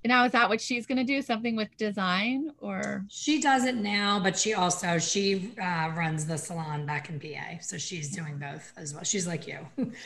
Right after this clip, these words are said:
Speaker 2: She's a, a multitasking, uh, ha-, little hand in everything, which is
Speaker 1: I know. I'm like, one day I'm designing websites, next time I'm doing a re-, retouch. And
Speaker 2: Yep.
Speaker 1: for all y'all business geeks or wanna have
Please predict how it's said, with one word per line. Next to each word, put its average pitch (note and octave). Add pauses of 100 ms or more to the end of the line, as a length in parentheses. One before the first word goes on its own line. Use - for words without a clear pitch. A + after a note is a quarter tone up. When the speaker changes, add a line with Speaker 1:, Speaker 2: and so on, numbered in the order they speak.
(120)
Speaker 2:
She's F#3
a, E3+ (280)
a -
multitasking, F3
uh, D#3+
ha-, G#3+
little G#3+
hand F3+
in E3+
everything, D#3
which D#3
is E3
Speaker 1:
I A#3+
know. F#3
I'm G#3+
like, A3
one A#3
day A#3
I'm A3
designing A3
websites, G#3
next G3
time F#3+
I'm F3+
doing F3
a F3
re-, F3
retouch. D#3 (380)
And A#3
Speaker 2:
Yep. - (500)
Speaker 1:
for B3
all A3
y'all C#4+
business D#4 (100)
geeks A3+
or G#3
wanna A3+
have A#3